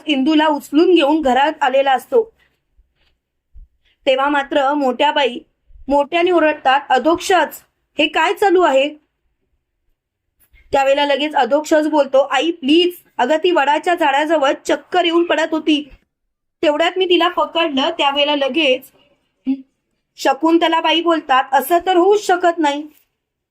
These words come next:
कारण इंदूला तर उपवासाची सवय आहे, प्रत्येक उपवास ती पकडत असते, आणि आज चक्क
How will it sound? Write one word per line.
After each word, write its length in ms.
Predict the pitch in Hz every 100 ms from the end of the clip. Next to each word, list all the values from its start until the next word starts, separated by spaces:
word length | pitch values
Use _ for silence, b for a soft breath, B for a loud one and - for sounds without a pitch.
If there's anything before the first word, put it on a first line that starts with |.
| _ _ _
कारण 260 | 285 285 320
इंदूला 420 | 311 277 320 330
तर 240 | 330 302 339
उपवासाची 680 | 294 294 302 302 320 349
सवय 400 | 349 320 311 381
आहे, 260 | 381 320 302 302 _ _ _ _ _ -
प्रत्येक 540 | 311 302 _ 392 427
उपवास 360 | 359 349 349 349
ती 60 | 370
पकडत 420 | 359 320 339 339
असते, 360 | 311 - 254 262 269
आणि 200 | 285 330
आज 200 | 302 330 - _
चक्क 300 | 311 302 381